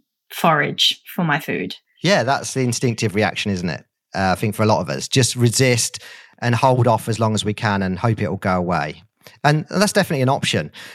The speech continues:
Speaker 2: but it does look like it's gonna be unavoidable eventually. We could try and run away from it into a cave in the Himalayas.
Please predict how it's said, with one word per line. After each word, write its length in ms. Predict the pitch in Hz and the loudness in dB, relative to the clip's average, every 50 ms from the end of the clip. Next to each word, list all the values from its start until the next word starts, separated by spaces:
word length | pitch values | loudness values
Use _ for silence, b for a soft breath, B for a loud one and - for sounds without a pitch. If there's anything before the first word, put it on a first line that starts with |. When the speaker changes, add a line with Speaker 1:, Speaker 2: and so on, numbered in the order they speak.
| B B _ | B B _
Speaker 2:
but 220 | - 151 - - | 2 2 2 2
it 200 | 127 143 131 - | -2 -6 -6 -2
does 240 | - 180 202 202 - 190 | 0 0 0 0 0 0
look 140 | 160 - | 0 2
like 280 | 131 127 117 113 113 - | 2 2 2 2 0 -2
it's 140 | 123 - - | -4 -4 0
gonna 240 | - 123 113 110 104 | 0 2 2 2 2
be 300 | - 110 107 104 104 - - _ _ _ - | 2 2 2 2 0 -2 -6 _ _ _ 0
unavoidable 720 | 120 120 113 107 92 104 104 110 98 104 - - 55 50 - - - - - - _ _ - | 2 4 4 4 4 4 4 4 4 2 0 -2 -4 -6 -10 -16 -20 -20 -20 -20 _ _ -4
eventually. 580 | 107 104 104 101 101 92 - - 98 - - - - - - _ B B 180 B - | -2 0 2 2 2 0 0 -2 -2 -4 -8 -12 -18 -20 -20 _ B B -14 B 0
We 100 | - 139 | 2 2
could 200 | 131 - - 175 - | 4 4 2 2 2
try 280 | - - 160 139 131 | 2 2 4 4 4
and 120 | 123 120 113 | 4 4 2
run 120 | 120 113 | 2 2
away 500 | 110 107 107 110 104 104 104 104 104 104 | 2 2 4 4 4 4 4 2 0 -2
from 260 | - - 117 107 101 101 | -4 -4 -4 -2 -2 -2
it 120 | 98 - - | -4 -4 -6
into 240 | 113 110 - - 107 | -6 -4 -4 -4 -4
a 20 | |
cave 600 | - - 113 98 92 110 151 185 180 - - - _ _ | -4 -2 -2 -2 -2 -2 -4 -4 -6 -8 -12 -16 _ _
in 120 | - 113 113 | -2 0 2
the 40 | 110 | 2
Himalayas. 600 | 120 110 104 98 87 90 107 135 156 - - | 2 2 2 2 2 0 -2 -4 -6 -6 -10